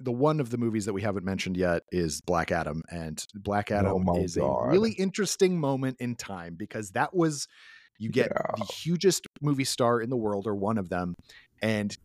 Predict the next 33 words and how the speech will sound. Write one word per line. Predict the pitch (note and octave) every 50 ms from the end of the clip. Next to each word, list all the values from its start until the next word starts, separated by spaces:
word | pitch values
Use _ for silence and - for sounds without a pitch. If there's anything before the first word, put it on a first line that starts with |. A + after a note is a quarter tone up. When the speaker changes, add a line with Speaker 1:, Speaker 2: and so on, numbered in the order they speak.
| _ - _ _ _ _ -
Speaker 1:
basically | - B2 A#2 A2 - C3 A2 - A#2+ G#2+
go, | A2+ G#2+ G2+ F#2+ F2+ - - - _ _ _ -
"We | B2 A#2 C#3+ E3+ F#3 G3 F3+ -
want | - A#2+ C3 C3 C3 B2+ - -
to, | - B2+ A#2 A2+ A2+ G#2+ F#2+ - _ _ _ _ _ _ _ - -
you | G2 A#2+ B2+ A#2
know, | G#2+ G2 F#2+ F#2+ F#2 - _ _ _ _ _ - G2+
uh, | G2 - _ _ _ _ _ _ _ _ _
make | D#3 D3 D3 D#3 D#3 -
this | - D3+ - -
cinematic | - D3 C#3 C3 B2+ A#2+ A#2+ - -
universe | A#2+ A#2 G#2+ A2+ A2 G#2+ - - - _ _ -
about | A2 G2+ G#2+ G#2 G2+ -
you." | - F#2+ F#2+ G2 E2+ D2 B1 E2+ - _ _ _ _ _ - - - - - - _ _ _ -
And, | G#2+ G#2+ G#2 G2+ G2 G2 F#2+ - - - _ _ _ _ _ -
uh, | G2 F#2 F2+ F2 F2 E2+ D#2+ - _ _ _ -
not | A#2 B2+ C3+ D#3+ F3 -
only | E3 D#3+ D#3+ D#3+ D#3 C#3+ C3+
is | - B2+ B2+ G#2 F#2+
that | B2+ A2+ A2
a | A2 G#2 G2+ G2 E2+ _ _ _ _ _ _ _ _ _ _ _ _
wild | C#3 B2 A#2 B2 C#3 D3 D3 D3+ D3+ C#3 B2 G#2
thing | - - B2 A2 A2
to | - B2
do, | G#2+ G#2+ G#2 F#2+ E2 E2+ E2+ - _ _ _ _ -
fif-, | - - - - C3+ A#2+ - - -
you | C#3 B2
know, | A2 G#2 F#2+ F2+ - - B2+ -
ten | - D#3 C3+ B2+ B2
movies | A#2+ A#2 G#2+ A2 G#2 F#2
into | G#2+ G2 G2+ F#2+ F#2
a | F2+ -
series, | - - A#2 F#2+ F2 E2 D2+ F#2 - -